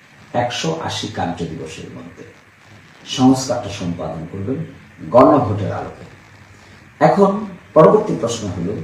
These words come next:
এই সংস্কার কি কি করবেন তারা, এই ব্যাপারে উল্লেখ করা আছে। এখানে একটি প্রশ্ন এসে দাঁড়ায় যে চারটি প্রশ্ন দেওয়া হয়েছিল,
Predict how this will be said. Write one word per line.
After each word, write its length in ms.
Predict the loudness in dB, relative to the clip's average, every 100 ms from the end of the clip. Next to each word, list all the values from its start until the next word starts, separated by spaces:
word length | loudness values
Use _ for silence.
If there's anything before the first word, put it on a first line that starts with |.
| -12 -20 -20 -20 _ 6
এই 360 | 6 6 2 -6 -18 -20 -8
সংস্কার 800 | 2 2 2 2 2 2 -6 -6
কি 120 | -2
কি 120 | -2 2
করবেন 300 | 4 4 4 0
তারা, 300 | -2 -4 -4 -8 -18 -6 6
এই 180 | 8 8
ব্যাপারে 400 | 6 6 4 2 -8 -14 -20 -20 _ 4
উল্লেখ 380 | 8 10 10 6
করা 180 | 0 -4
আছে। 280 | -6 -10 -14 -16 -20 -18 -4
এখানে 220 | 2 4
একটি 160 | 2 0 -4
প্রশ্ন 300 | -4 -2 -4
এসে 240 | -4 -6
দাঁড়ায় 440 | -4 -2 -2 -6 -14 -20 -20 _ -20 _ -20 _ _ -10
যে 580 | 0 4 6 6 4 -4 -14 -20 _ _ _ _ _ -20 -20 -18 -16 0
চারটি 380 | 4 4 4 4
প্রশ্ন 280 | 4 4 4
দেওয়া 260 | 6 6 8
হয়েছিল, 380 | 6 6 -2